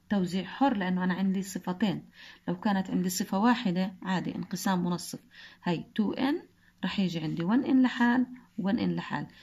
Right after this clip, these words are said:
بما إنه عندي صفتين معناته عشان أطلع الجاميتات عشان أطلع الجامتات لازم أعمل توزيع حر، أوزع زوج القليلات هاد على زوج القليلات هاد عشان نطلع الطرز الجينية للجامتات.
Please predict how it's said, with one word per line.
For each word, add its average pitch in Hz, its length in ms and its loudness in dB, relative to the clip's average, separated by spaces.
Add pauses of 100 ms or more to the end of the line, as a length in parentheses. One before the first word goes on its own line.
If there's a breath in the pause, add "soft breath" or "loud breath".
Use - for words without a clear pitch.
(180 loud breath)
بما 190 160 2
إنه 202 180 4
عندي 185 200 0
صفتين 240 640 0
معناته 214 340 2
عشان - 240 -4
أطلع 302 400 0
الجاميتات 190 840 4 (520 loud breath)
عشان - 180 0
أطلع 226 360 4
الجامتات 196 640 0
لازم 196 320 2
أعمل 190 340 2 (360 loud breath)
توزيع 190 360 0
حر، 196 320 2 (260)
أوزع 185 380 -2
زوج 175 280 -2
القليلات 180 720 -2
هاد 285 300 2 (380 loud breath)
على 175 200 -2
زوج 185 280 -2
القليلات 165 640 -6
هاد - 160 -14 (420 soft breath)
عشان 185 220 -2
نطلع 196 520 -2
الطرز 185 440 -6
الجينية 190 640 -2 (280 loud breath)
للجامتات. 175 540 -4